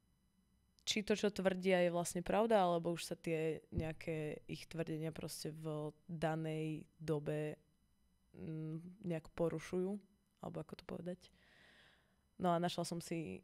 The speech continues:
o, Oliviera Toscaniho, to je inak môj celkom obľúbený fotograf. A s tým, že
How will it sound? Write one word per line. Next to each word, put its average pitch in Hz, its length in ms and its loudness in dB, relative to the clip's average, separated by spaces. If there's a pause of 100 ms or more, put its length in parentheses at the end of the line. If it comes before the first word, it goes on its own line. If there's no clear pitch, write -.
(180)
o, 156 460 -4 (260)
Oliviera 175 460 2
Toscaniho, 175 800 -2 (240)
to - 80 -12
je - 160 -4
inak 165 160 -6 (140)
môj 170 180 -6
celkom 170 320 -6
obľúbený 170 400 -4
fotograf. 170 400 -10 (1700)
A 185 420 6
s - 140 -2
tým, 214 240 4
že 180 440 4